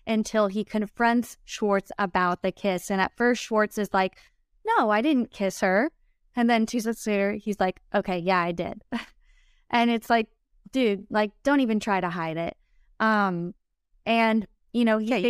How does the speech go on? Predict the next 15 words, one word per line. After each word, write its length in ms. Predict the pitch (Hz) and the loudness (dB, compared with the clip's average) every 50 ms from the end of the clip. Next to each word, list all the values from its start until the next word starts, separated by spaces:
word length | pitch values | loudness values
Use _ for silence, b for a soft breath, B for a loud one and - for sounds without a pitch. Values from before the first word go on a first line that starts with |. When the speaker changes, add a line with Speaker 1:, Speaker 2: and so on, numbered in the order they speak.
| 247 | 0
Speaker 2:
did 60 | 220 226 | 0 0
it 40 | |
Speaker 1:
basically 80 | 233 302 | 0 0
Speaker 2:
in 140 | 233 226 226 | 0 0 0
front 20 | - 214 233 | 0 0 2
Speaker 1:
said 0 | 208 | 2
Speaker 2:
of, 60 | 208 | 2
like, 160 | 214 196 190 - | 0 -2 -2 -4
sixty 460 | - - 208 202 - - - 196 202 | -6 -6 -6 -6 -4 -6 -6 -6 -6
people. 600 | - 214 214 208 - - 143 135 139 - - - - | -4 -6 -6 -6 -4 -4 -4 -4 -2 -4 -4 -4 -4
Like, 240 | 185 170 175 - - - | -4 -4 -4 -4 -4 -4
<laughs> 1800 | - 320 - - 220 - - - _ _ _ _ _ _ _ _ _ _ _ _ _ _ _ _ _ _ _ _ _ _ - - - 370 370 - | -4 -4 -4 -6 -12 -16 -18 -20 _ _ _ _ _ _ _ _ _ _ _ _ _ _ _ _ _ _ _ _ _ _ -20 -10 -8 -8 -8 -8
sorry, 380 | - - 165 202 208 208 202 254 | -6 -4 0 0 2 2 2 2
Speaker 1:
Yeah. 180 | 233 196 185 | 2 2 0
Speaker 2:
dude. 160 | 180 175 214 | 0 2 0